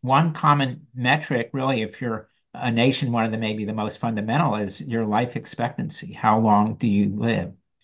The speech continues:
And for many, many years, the U S was with the top twenty developed countries. We were sort of in the middle of the pack.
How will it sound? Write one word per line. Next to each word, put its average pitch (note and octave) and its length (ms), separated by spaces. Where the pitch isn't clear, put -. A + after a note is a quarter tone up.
And C3 280
for D3+ 280
many, E3 400
many C3+ 240
years, G#2+ 320
the B2 300
U A#2 120
S C3 240
was A2+ 260
with B2+ 200
the G#2 200
top - 400
twenty A#2 340
developed G#2+ 480
countries. C#3 460
We A#2+ 140
were A2+ 120
sort A2 220
of G#2 100
in G2+ 120
the G2 80
middle G2+ 280
of F2 60
the F2 80
pack. - 460